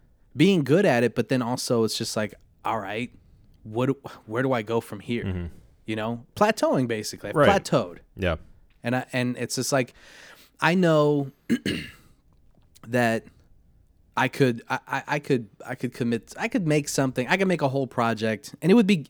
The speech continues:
Speaker 1: I think it would be good. And people who have listened to my past projects have told me that they're good. But then it's like, all right, maybe, maybe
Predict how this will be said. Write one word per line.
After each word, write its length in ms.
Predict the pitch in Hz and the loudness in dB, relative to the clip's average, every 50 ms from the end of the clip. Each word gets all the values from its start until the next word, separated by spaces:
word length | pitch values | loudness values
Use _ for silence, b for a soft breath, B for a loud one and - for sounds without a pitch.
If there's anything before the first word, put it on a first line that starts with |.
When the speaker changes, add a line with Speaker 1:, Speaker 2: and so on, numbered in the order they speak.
| _ - | _ -16
Speaker 1:
I 180 | - - 151 | -6 -4 -2
think 220 | 147 - 175 139 135 | -2 -2 -2 -2 -2
it 40 | 127 | -4
would 160 | 117 110 101 | -4 -4 -6
be 100 | 104 101 | -10 -12
good. 360 | 92 98 101 107 117 120 120 - | -10 -8 -8 -6 -8 -8 -10 -14
And 180 | 107 104 101 - | -16 -16 -16 -16
people 280 | - - 151 131 135 131 | -10 -10 -6 -2 0 2
who 140 | 147 139 120 | 2 2 0
have 80 | 101 110 | 0 -2
listened 280 | 127 127 - 123 110 | -6 -6 -6 -8 -8
to 60 | - | -6
my 140 | 113 110 107 101 _ _ | -6 -6 -6 -8 _ _
past 260 | - - 123 117 - - | -4 -4 -4 -4 -4 -6
projects 380 | 117 110 107 107 107 104 - B B B B B B B B B | -6 -6 -6 -6 -10 -12 -14 B B B B B B B B B
have 120 | 117 - | -8 2
told 220 | - 202 220 233 | 6 8 8 8
me 100 | 180 156 | 8 6
that 160 | 131 135 123 - | 4 4 2 0
they're 120 | 123 117 | -2 -4
good. 380 | 104 113 117 113 110 113 107 B B B B B B B B B | -2 -2 -2 -2 -2 -4 -6 B B B B B B B B B
But 120 | - 147 143 | -4 0 4
then 160 | 170 165 165 | 4 4 6
it's 160 | 165 151 - | 4 4 2
like, 200 | 170 151 147 - - - | 0 0 0 -4 -8 -4
all 120 | 160 175 123 | -2 -2 -2
right, 260 | 104 101 101 113 - - - - | -2 -4 -8 -12 -12 -14 -6 0
maybe, 340 | - 269 349 359 349 285 - - | 2 4 4 4 2 0 -2 0
maybe 440 | 156 160 160 175 208 226 180 208 | 0 2 2 4 2 2 0 0